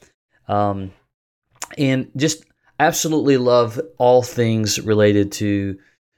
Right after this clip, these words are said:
you know, you know, a tropical look, feel. I just do. It's just, it's my game.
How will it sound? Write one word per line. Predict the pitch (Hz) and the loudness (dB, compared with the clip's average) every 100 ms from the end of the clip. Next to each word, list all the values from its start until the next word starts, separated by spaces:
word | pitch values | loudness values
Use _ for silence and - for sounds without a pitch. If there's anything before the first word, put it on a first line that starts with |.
| _ | _
you | 117 | -6
know, | 107 104 | -4 -2
you | 104 107 | -2 2
know, | 104 - | 4 4
a | 104 | -2
tropical | - - 120 117 110 107 104 | -2 0 2 2 -4 -2 -2
look, | 104 113 - | 0 -4 -6
feel. | - 117 107 104 98 - - | -8 -2 0 0 -2 -6 -6
I | 110 | -2
just | 107 98 | -2 0
do. | 98 | -4
It's | - - | -4 -8
just, | 113 - | -10 -8
it's | - | -6
my | 117 104 | -2 -2
game. | 104 117 113 110 | 0 -2 -2 -8